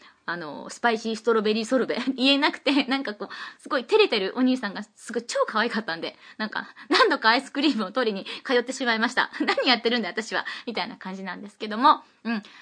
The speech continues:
あの、リスナーの皆様、ぜひ、えー、ラジオの前、ラジオ？<laughs> あの、パソコンの前で、あの、スパイシーストロベリーソルベとご唱和ください。<laughs> という感じです。言えた？噛んだ？大丈夫？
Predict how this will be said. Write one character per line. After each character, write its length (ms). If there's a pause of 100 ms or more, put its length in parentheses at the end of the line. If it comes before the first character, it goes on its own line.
あ 100
の、 360
リ 100
ス 100
ナ 100
ー 20
の 100
皆 180
様、 340
ぜ 120
ひ、 280 (260)
え 760
ー、 80
ラ 140
ジ 100
オ 80
の 100
前、 340
ラ 140
ジ 140
オ？ 160 (320)
<laughs> 260
あ 100
の、 140
パ 140
ソ 140
コ 120
ン 80
の 80
前 240
で、 240
あ 80
の、 140
ス 120
パ 160
イ 80
シ 160
ー 40
ス 60
ト 120
ロ 100
ベ 120
リ 120
ー 40
ソ 100
ル 120
ベ 120
と 300
ご 80
唱 160
和 120
く 60
だ 120
さ 160
い。 80 (340)
<laughs> 360
と 60
い 100
う 60
感 140
じ 80
で 80
す。 160
言 100
え 20
た？ 80 (400)
噛 120
ん 40
だ？ 220 (220)
大 120
丈 100
夫？ 220